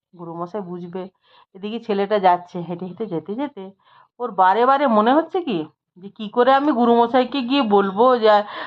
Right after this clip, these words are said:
সবাই নিয়ে আসবে, আমি নিয়ে আসতে পারিনি। ঠিক আছে, এমনি বলবে কি করে? তখন ও কি করেছে, মধুসূদন দাদাকে ডেকেছে। তখন যেই ডেকেছে মধুসূদন দাদা, মধুসূদন দাদা, তখন দূর থেকে ওই মধুসূদন দাদা বাঁশি বাজাতে বাজাতে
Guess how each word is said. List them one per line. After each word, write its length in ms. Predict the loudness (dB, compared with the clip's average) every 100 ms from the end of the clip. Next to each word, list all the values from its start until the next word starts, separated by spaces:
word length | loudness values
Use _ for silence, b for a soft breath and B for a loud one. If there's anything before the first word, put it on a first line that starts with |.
| -4
সবাই 360 | 0 2 2 2
নিয়ে 200 | 2 2
আসবে, 420 | 2 0 2 4
আমি 220 | 4 2
নিয়ে 180 | 0 2
আসতে 280 | 0 0 -2
পারিনি। 400 | 0 0 0 -6
ঠিক 100 | -2
আছে, 200 | 0 2
এমনি 180 | 4 4
বলবে 320 | 4 4 2
কি 120 | 0 -2
করে? 240 | -4 -4 -8 b b b b
তখন 340 | -18 -8 -4 -2
ও 80 | -4
কি 160 | -6
করেছে, 420 | -6 -6 -4 -2
মধুসূদন 580 | 0 0 0 0 2 2
দাদাকে 360 | 4 2 0 -4
ডেকেছে। 480 | -4 -4 -8 -14 -20 -20 -20 _ _ _ _
তখন 320 | -8 -4 -2
যেই 240 | 2 2 2
ডেকেছে 340 | 2 2 2
মধুসূদন 600 | 2 2 -2 -4 -2 0
দাদা, 540 | 2 4 4 4 4
মধুসূদন 560 | 2 0 -2 -4 -2 2
দাদা, 260 | 2 4 2
তখন 300 | 2 0 0
দূর 440 | 2 4 4 2
থেকে 320 | -2 -2 4
ওই 160 | 4 4
মধুসূদন 560 | 2 -2 -4 -6 -2
দাদা 360 | 2 4 6 4
বাঁশি 440 | 4 2 2 0
বাজাতে 340 | 2 2 2 2
বাজাতে 560 | 2 0 -2 2 4